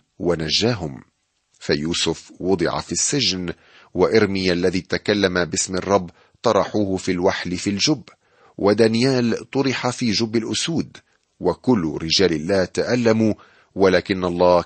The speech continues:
كان معهم. وقد كتبت هذه في الكتب لتعزيتنا ولنتعلم الصبر. كثيراً ما نكون عديمي الصبر مع المؤمنين الضعفاء،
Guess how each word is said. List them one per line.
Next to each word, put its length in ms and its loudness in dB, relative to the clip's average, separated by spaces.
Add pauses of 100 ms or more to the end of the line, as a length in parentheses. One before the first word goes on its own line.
كان 300 -2
معهم. 560 -8 (480)
وقد 300 -2
كتبت 640 -4
هذه 320 2
في 140 -4
الكتب 500 0 (320)
لتعزيتنا 1040 -2 (380)
ولنتعلم 880 0
الصبر. 600 -4 (680)
كثيراً 420 2
ما 280 0
نكون 480 -2
عديمي 460 -2
الصبر 500 -2
مع 260 -2
المؤمنين 560 -6
الضعفاء، 800 -2